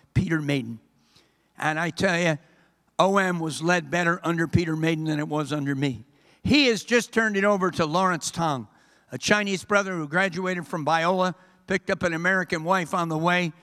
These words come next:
and so you can imagine he's got perfectly bar-, balanced kids, Josh and Ben, studying at New York University. This is the world we live in. O M has been accused of pioneering international marriage,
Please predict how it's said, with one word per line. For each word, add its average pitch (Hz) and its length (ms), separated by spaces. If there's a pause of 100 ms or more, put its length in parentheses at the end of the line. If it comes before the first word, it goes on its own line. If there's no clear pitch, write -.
(180)
and 139 180
so 170 160
you 160 180
can 156 160
imagine 165 420
he's 151 160
got 151 300
perfectly 165 440
bar-, 165 520
balanced 170 500
kids, 170 340 (260)
Josh 180 360
and 151 160
Ben, 175 220
studying 170 440
at 165 160
New 147 80
York 160 400 (160)
University. 143 800 (180)
This 277 240
is 285 120
the 277 100
world 269 320
we 269 120
live 269 200
in. 220 220 (840)
O 277 180
M 269 140
has 247 120
been 240 200
accused 226 400
of - 140
pioneering 240 720
international 196 600
marriage, 180 520